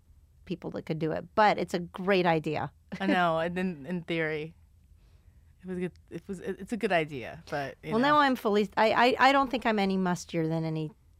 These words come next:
Speaker 1: stinking blonde.
Speaker 2: <laughs>
Speaker 1: I'm just gonna say that right now. I'm just gonna put it out
Speaker 2: Yeah.
Speaker 1: there 'cause now I'm feeling insecure. Well, this has been an interesting episode.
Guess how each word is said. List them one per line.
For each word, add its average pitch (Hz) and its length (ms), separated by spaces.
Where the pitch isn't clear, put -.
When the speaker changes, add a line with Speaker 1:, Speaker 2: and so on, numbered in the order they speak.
Speaker 1:
stinking 170 680
blonde. 143 520
Speaker 2:
<laughs> - 120
Speaker 1:
I'm 190 140
just 175 160
gonna 170 160
say 151 220
that 143 220
right 151 180
now. 143 280
I'm 170 100
just 190 140
gonna 151 100
put - 160
it - 80
out - 120
Speaker 2:
Yeah. 156 100
Speaker 1:
there - 260
'cause 165 100
now 165 200
I'm - 200
feeling - 260
insecure. 208 320
Well, 277 100
this 330 120
has 330 60
been 330 120
an 302 80
interesting 254 420
episode. 165 560